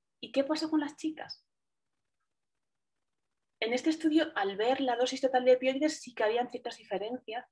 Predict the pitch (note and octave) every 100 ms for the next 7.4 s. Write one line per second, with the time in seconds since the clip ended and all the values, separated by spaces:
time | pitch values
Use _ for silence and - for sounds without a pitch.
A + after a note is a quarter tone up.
0 | _ - G3 - E3 E3 D3+ F3 F#3+ A3+
1 | - _ _ _ _ _ _ G3 F#3 F#3
2 | G3 A3 A3 G#3+ G#3 G#3+ - - F#3+ G#3
3 | A3 F#3+ E3 - F3 E3 G#3 G#3 C#4 C4+
4 | C4+ C#4 - C#4+ C#4+ A3+ A3+ A#3+ - A#3+
5 | C#4+ - _ _ _ _ _ G#3+ A3 C#4
6 | C4+ C4+ C#4 C4+ B3 G#3+ G#3 G3+ - F3
7 | E3+ E3+ - -